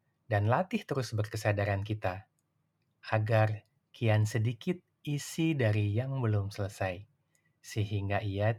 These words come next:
tidak membebani perjalanan keberadaan kita. Kian kita berkesadaran, kian kita ringan menerima bahwa yang belum selesai senantiasa silih berganti,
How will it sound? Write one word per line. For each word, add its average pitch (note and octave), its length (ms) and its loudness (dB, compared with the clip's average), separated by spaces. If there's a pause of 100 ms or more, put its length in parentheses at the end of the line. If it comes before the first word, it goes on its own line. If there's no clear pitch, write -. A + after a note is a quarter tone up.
(140)
tidak C3 320 -2
membebani G2+ 640 0
perjalanan G2+ 960 -4
keberadaan F#2+ 760 -6
kita. G2 420 -14 (1700)
Kian D3 240 6
kita D3 240 4
berkesadaran, C#3+ 880 6 (400)
kian C#3+ 240 4
kita C#3+ 320 2
ringan D#3+ 400 2
menerima C#3 480 2
bahwa A2 320 6
yang B2+ 320 2
belum A2 320 4
selesai A#2 640 0
senantiasa G#2 880 0
silih D#3+ 480 -4
berganti, G2+ 640 -2